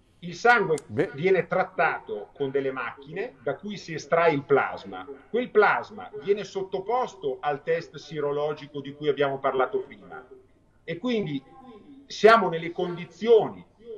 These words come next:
Speaker 1: di sapere quanti anticorpi ci sono, che tipo di anticorpi ci sono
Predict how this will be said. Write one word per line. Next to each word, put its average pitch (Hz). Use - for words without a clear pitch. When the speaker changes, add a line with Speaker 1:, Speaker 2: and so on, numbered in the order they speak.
Speaker 1:
di -
sapere 165
quanti 208
anticorpi 139
ci -
sono, 135
che 262
tipo 196
di 147
anticorpi 139
ci 127
sono 113